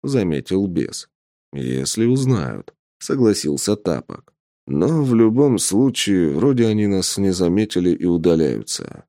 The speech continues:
"Приближаются", — мрачно проворчал Полос.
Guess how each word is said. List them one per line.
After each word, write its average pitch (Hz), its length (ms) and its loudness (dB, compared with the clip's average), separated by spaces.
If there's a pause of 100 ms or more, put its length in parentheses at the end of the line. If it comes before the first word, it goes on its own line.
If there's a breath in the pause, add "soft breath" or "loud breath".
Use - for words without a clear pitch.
(460)
"Приближаются", — 71 1400 0 (320)
мрачно 131 580 2
проворчал 107 680 2
Полос. 73 600 -4